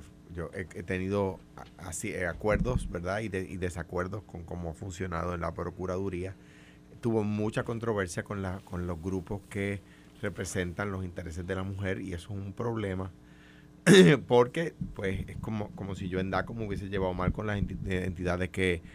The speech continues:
que defienden a los consumidores, ¿verdad? Pues, entonces, este es tu grupo de apoyo, ¿verdad? Y en el caso de ella y en el caso de Wanda Vázquez, no, no, no fue así, ¿verdad? Eh, y eso, pues, por supuesto, le trae, le trae problemas. Eh, eh, yo he escuchado <laughs> también, eh, que,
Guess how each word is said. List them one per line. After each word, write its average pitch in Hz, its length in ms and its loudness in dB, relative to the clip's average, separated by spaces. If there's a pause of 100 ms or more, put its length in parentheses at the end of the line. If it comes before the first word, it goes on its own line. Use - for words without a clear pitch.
(260)
que 90 340 6
defienden 92 400 4
a 92 60 6
los 92 80 4
consumidores, 92 640 4
¿verdad? 90 220 2
Pues, - 140 -8
entonces, 92 260 -4 (140)
este 101 120 -4
es 98 80 -2
tu 120 160 4
grupo 98 260 2
de 85 120 0
apoyo, 113 500 4
¿verdad? 95 220 0 (440)
Y 92 120 -2
en 92 80 0
el 85 80 -4
caso 87 360 0
de 107 140 6
ella 131 240 4
y 98 140 -2
en 90 60 0
el 80 100 -4
caso 101 220 -4
de 123 40 0
Wanda 87 240 -2
Vázquez, 76 340 -10
no, 80 380 -4
no, 76 380 -6
no 76 220 -8
fue - 180 -12
así, - 340 -12
¿verdad? 85 200 -12 (600)
Eh, 82 180 0
y 80 100 0
eso, 123 200 -4
pues, 76 180 -6
por - 200 -14
supuesto, - 360 -8
le 87 100 -4
trae, 64 280 -10
le 67 120 -10
trae 65 140 -8
problemas. 73 280 -12 (220)
Eh, 80 240 -6
eh, 82 80 -4
yo 85 100 0
he - 40 0
escuchado 85 420 -2
<laughs> - 100 -12
también, 92 460 -8
eh, 78 280 -8
que, 78 280 -8